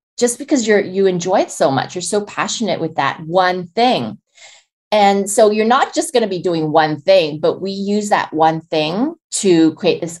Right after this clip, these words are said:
offer to reposition you as this expert, and you're offering this unique solution. So we're pairing or matching your ultra geniuses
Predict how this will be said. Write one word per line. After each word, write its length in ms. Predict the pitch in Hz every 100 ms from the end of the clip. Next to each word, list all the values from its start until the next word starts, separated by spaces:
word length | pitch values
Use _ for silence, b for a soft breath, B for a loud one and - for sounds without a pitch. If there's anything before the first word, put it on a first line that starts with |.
| -
offer 600 | 170 160 170 135 80 - -
to 440 | 202 175 160 156
reposition 1040 | 135 180 185 175 175 175 160 - 143 143
you 400 | 120 78 50 - _ _ 175
as 240 | 165 165
this 200 | 165 - -
expert, 560 | 151 - - 165 143 -
and 260 | 156 151 160
you're 180 | 160 -
offering 420 | 170 165 175 160
this 220 | 156 -
unique 360 | 147 143 143 -
solution. 680 | - 131 131 - 110 - _ _
So 180 | - 233
we're 220 | 220 220
pairing 600 | - - 254 254 254 262
or 100 | 196
matching 800 | 185 170 170 156 - - 214 202
your 180 | 175 165 -
ultra 320 | 160 165 185
geniuses 760 | 170 156 175 202 262 320 359